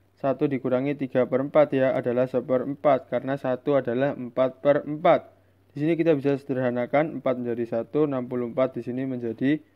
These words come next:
enam belas, di mana di sini kita bisa sederhanakan lagi, enam belas menjadi empat, empat di sini menjadi satu, satu per satu adalah satu. Maka dari itu, jawaban kita untuk panjang lintasan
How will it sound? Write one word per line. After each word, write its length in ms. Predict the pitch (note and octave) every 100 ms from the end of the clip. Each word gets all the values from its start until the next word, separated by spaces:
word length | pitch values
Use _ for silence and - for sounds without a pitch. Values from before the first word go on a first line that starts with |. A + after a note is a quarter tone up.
| _ _ -
enam 400 | B2 A#2+ A2+ A2+
belas, 400 | A#2 B2+ E3+ - _ _ _ -
di 160 | A#2
mana 320 | B2+ D#3+ D#3
di 80 | D3
sini 240 | C3 C3 C3+
kita 240 | C3 C3 A#2+
bisa 240 | A#2+ C3
sederhanakan 560 | B2+ B2 A#2 A2+ A#2+ B2
lagi, 320 | C3 C#3+ B2+
enam 240 | A#2 A#2+
belas 240 | A#2 B2 C3
menjadi 560 | A#2+ A#2 A2 B2+ D#3 - _ _ -
empat, 400 | E3+ - D#3 D#3 - _
empat 300 | C3+ B2+ C3 B2
di 40 |
sini 160 | A#2+ C3
menjadi 240 | B2 A#2 B2 B2
satu, 400 | D3 D#3+ C3 - _ _ _
satu 320 | B2+ B2 B2+
per 80 | B2+
satu 560 | D#3+ E3 D#3+ C#3+ C#3+
adalah 480 | C3 A#2 A2+ B2+ C3 - _
satu. 400 | C#3+ D3+ D#3 A2+ - _ _ _ _
Maka 160 | A#2+ A#2
dari 320 | A#2 A2+ D#3+
itu, 320 | E3+ C3+ D3
jawaban 640 | D3 A#2+ A#2 C3 C3 D3+ D3+
kita 460 | C#3 - D3 D3 C#3+
untuk 480 | C#3+ C3 D#3 D3+ -
panjang 420 | C#3 B2+ C3 C3+
lintasan 800 | C3 B2+ B2+ C#3+ - A2+ C#3 F#3+